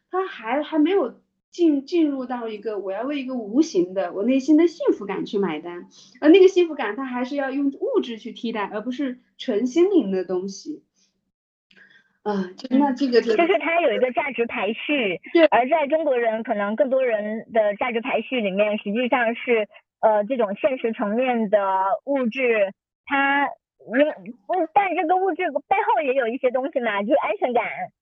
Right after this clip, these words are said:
Speaker 2: 就是你应对风险的、掌控风险的能力。嗯，只是很多人可能没有意识到说，很多的风险它不是外在的，不是经济，经济的，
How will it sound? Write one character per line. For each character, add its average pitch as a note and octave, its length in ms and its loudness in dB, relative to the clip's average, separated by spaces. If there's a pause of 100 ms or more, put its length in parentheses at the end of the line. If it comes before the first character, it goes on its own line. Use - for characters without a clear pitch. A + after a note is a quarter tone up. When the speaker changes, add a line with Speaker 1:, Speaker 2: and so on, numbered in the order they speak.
(100)
Speaker 2:
就 D4 100 4
是 C#4+ 180 2
你 B3 180 -4
应 D4 100 0
对 D4+ 180 2
风 D#4 180 -2
险 F#3 260 -4
的、 G#3 140 2
掌 G#3+ 180 -4
控 B3+ 120 -2
风 C#4 120 -2
险 A#3 140 -2
的 G#3+ 80 0
能 G3+ 260 -4
力。 A#3+ 300 -2 (320)
嗯， A#3 460 0 (640)
只 C4 140 -4
是 G4 160 -4
很 B3 220 0
多 C#4+ 100 6
人 D#4 240 0
可 D4+ 100 -8
能 A3+ 160 -2
没 B3 120 -2
有 B3 100 -2
意 C#4 160 -2
识 B3+ 140 -8
到 B3+ 180 0
说， B3+ 380 0
很 G#3+ 240 -2
多 D4 120 2
的 D#4+ 140 0
风 E4+ 220 -4
险 F#3+ 260 -6
它 B3+ 180 -2
不 A#3+ 160 -4
是 B3+ 140 0
外 B3+ 180 0
在 A#3 220 -2
的， - 180 0
不 G3+ 120 -8
是 C4+ 160 -4
经 C#4+ 220 0
济， C4+ 200 -4 (400)
经 D#4+ 220 2
济 D4+ 80 -6 (120)
的， D#3+ 320 -2